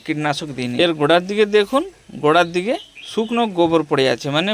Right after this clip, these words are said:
পুরনো গোবর সার দিতে পারেন, না হলে কাঁচা গোবর দিলেও হবে। এই গাছটা থেকে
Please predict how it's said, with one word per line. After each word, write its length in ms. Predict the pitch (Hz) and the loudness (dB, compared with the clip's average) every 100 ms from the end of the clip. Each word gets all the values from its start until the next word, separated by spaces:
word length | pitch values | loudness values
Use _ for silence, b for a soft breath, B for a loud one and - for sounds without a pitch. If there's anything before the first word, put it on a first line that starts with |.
| 214 | -4
পুরনো 340 | 180 190 202 208 | 0 2 2 0
গোবর 280 | 196 190 196 | 0 0 0
সার 220 | - 202 | 0 -2
দিতে 220 | 208 208 | -2 0
পারেন, 240 | 214 226 294 | 2 0 0
না 80 | 185 | 0
হলে 160 | 160 208 | 0 0
কাঁচা 340 | - 160 165 | -2 -2 0
গোবর 280 | 160 160 151 147 | 0 0 0 -2
দিলেও 280 | 139 175 233 | -2 0 0
হবে। 260 | 143 117 113 B - | -2 -6 -6 B -2
এই 160 | 190 226 | 0 2
গাছটা 300 | 240 240 240 | 2 2 0
থেকে 280 | 233 233 | 0 0